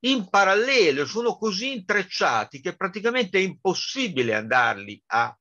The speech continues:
scindere. Quindi da un aspe-, da un punto di vista c'è indubbiamente un elemento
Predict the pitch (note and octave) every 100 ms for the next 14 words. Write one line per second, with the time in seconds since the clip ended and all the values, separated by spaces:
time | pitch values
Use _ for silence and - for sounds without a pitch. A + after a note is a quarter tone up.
0 | _ - - A2 E2+ _ _ - - -
1 | - - - D4 A#3+ F3+ F3+ F3+ F3+ -
2 | A3+ G3+ G3 G3+ B3 G3 G#3 A3 B3 G3
3 | F#3 D#3+ G3+ F#3+ F#3 G3 G3+ C4+ C#4 F#3+
4 | D3 D3+ D3 D#3 E3+ E3+ D3+ C#3+ C3